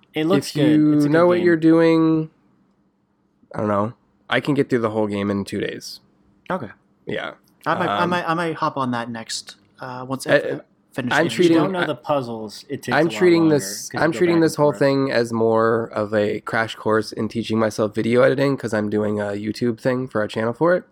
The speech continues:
Speaker 1: I've been watching that. It's been really good.
Speaker 2: So I've been learning a lot, and, uh, Will did, Will did one for his. I don't know if he's keeping up with it, but I've been
Speaker 1: I
Speaker 2: linking to
Speaker 1: probably will.
Speaker 2: whatever
Speaker 1: I was gonna do it
Speaker 2: he's
Speaker 1: this
Speaker 2: doing.
Speaker 1: weekend. I just
Speaker 2: Yeah.
Speaker 1: didn't.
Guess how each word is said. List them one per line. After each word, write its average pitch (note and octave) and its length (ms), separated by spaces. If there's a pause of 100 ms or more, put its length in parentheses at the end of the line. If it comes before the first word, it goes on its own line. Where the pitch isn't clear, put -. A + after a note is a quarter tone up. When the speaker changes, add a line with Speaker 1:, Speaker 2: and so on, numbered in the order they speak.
(120)
Speaker 1:
I've D#3+ 120
been D#3 120
watching F3+ 260
that. A2 140
It's - 80
been C#3 140
really C#3 200
good. C3+ 100
Speaker 2:
So F3+ 100
I've G3+ 120
been F#3+ 160
learning F#3 260
a F3+ 60
lot, F3 320
and, C3+ 340
uh, B2+ 220
Will C3+ 140
did, C3+ 300
Will C3 160
did C3+ 140
one C3 160
for A#2 100
his. B2 420 (360)
I - 40
don't A#2 80
know A#2 60
if A2 60
he's A2 120
keeping G#2 220
up G#2 140
with A2+ 100
it, A2 180
but F#2+ 140
I've G2+ 140
been G#2 100
Speaker 1:
I G#2 40
Speaker 2:
linking G#2 200
to G#2 40
Speaker 1:
probably - 180
will. - 80
Speaker 2:
whatever B2 240
Speaker 1:
I D3 60
was C3+ 120
gonna D3+ 140
do C#3+ 80
it - 20
Speaker 2:
he's B2+ 60
Speaker 1:
this G#2+ 160
Speaker 2:
doing. A2 160
Speaker 1:
weekend. G#2+ 220
I G#2 80
just G2 100
Speaker 2:
Yeah. G#2 140
Speaker 1:
didn't. G2+ 260